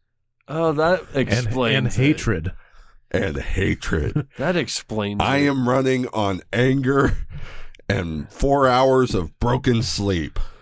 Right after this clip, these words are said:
Speaker 1: That explains a lot. He's like,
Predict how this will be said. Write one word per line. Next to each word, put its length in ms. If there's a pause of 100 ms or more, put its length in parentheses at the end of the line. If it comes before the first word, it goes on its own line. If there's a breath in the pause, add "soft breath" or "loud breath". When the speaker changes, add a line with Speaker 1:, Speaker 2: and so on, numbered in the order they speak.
(1200 soft breath)
Speaker 1:
That 260
explains 600
a 40
lot. 460 (1120)
He's 240
like, 460